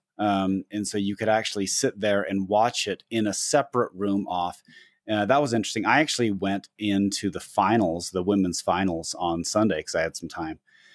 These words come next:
And it was really, uh, impressive, uh, to be able to sit there and have the, uh, and see more of a tournament style pinball. But yeah, I, I would say this,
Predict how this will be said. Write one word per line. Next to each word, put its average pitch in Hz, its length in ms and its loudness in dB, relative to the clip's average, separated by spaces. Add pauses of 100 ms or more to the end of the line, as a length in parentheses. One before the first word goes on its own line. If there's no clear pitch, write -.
(340)
And 107 440 4
it 123 80 6
was 139 240 2
really, 101 840 2
uh, 92 300 -2
impressive, 107 720 0 (220)
uh, 92 340 2
to - 140 -2
be 104 240 2
able 101 180 2
to 95 300 -2
sit 95 340 0
there 98 180 4
and 104 140 2
have 101 320 0
the, 87 320 0 (220)
uh, - 20 2
and 98 320 0 (140)
see 113 640 0 (440)
more 127 200 4
of 104 100 0
a 104 60 -2
tournament 110 340 0
style 85 500 0
pinball. 82 440 -2 (760)
But 101 380 -2
yeah, 113 320 0
I, 110 200 2 (120)
I 107 160 4
would 151 220 2
say 117 240 2
this, 127 400 -2